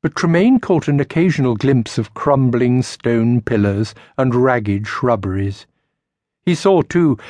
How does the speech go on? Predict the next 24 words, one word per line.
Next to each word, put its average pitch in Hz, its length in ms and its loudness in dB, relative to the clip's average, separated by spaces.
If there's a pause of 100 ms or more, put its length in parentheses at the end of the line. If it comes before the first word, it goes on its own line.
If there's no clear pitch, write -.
(120)
the 151 100 0
scattered 151 540 -2
notice 147 400 0
boards, 104 540 -2 (240)
discreet 185 480 0
enough 131 440 0
but - 220 -6
plainly 190 420 4
revealing 139 600 2 (220)
that - 200 -4
what 165 200 0
had 202 140 -2
once 143 320 0
been 131 220 -2
a 123 60 0
family 123 480 0
residence 117 680 -2
was 127 160 -4
now 135 200 0
reduced 127 560 0
to 117 120 -2
acting 117 380 -4
as 107 120 -4
an 113 120 -2